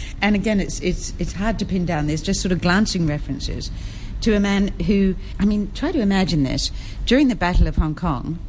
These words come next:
December nineteen forty-one, for some reason he's looking around his house thinking, "Gosh, what shall I t-, grab with me?" And he thinks to take some minutes of the Hong Kong Club. I find this just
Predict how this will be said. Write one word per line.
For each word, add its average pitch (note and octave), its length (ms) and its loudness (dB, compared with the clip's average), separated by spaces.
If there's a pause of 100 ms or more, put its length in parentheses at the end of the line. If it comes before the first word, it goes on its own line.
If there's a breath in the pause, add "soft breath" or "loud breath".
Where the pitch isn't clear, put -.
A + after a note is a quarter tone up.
(140)
December E3+ 380 2
nineteen D#3+ 360 2
forty-one, D3+ 580 -2 (320 loud breath)
for - 80 -6
some B3+ 200 4
reason E3+ 240 2
he's E3 200 -2
looking A#3 280 -2
around D#3+ 140 2
his D#3+ 100 0
house D3 240 -2
thinking, D#3+ 300 -2
"Gosh, F#3 280 0
what F3 160 4
shall F3 160 0
I D#3 100 2
t-, - 140 -8
grab E3+ 400 0
with D3+ 240 2
me?" - 240 -4 (300 loud breath)
And B3 100 4
he A#3+ 80 0
thinks E4+ 280 0
to A3+ 100 -6
take A3 240 -2
some A3+ 180 2
minutes G#3+ 380 0
of D#3+ 100 -2
the F#3 80 0
Hong G#3+ 180 0
Kong F3+ 260 -2
Club. D#3+ 400 -4
I F#3 100 -2
find G3 260 0
this F#3+ 180 -4
just F3 300 -4